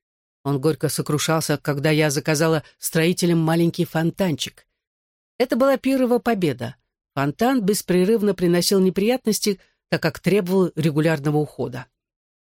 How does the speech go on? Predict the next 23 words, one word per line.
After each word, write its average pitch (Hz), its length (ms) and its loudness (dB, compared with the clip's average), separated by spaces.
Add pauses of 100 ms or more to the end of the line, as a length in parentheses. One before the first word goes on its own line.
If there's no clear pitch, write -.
(720)
И 202 80 0
все 285 220 0
же 269 80 2
это 262 160 0
были 247 180 0
приятные 269 540 0
ссоры. 131 420 -4 (520)
Такие 180 280 0
должны 170 320 2
возникать 160 460 0
у 151 40 0
людей, 180 440 0 (160)
живущих 151 440 -2
вместе. 135 540 -4 (580)
Они 139 160 -4
поднимали 139 520 0
вихрь 202 460 0 (320)
и 269 120 0
исчезали, 175 720 -2 (320)
оставляя 151 400 -2
после 151 260 -2
себя 151 260 -2
покой. - 580 -10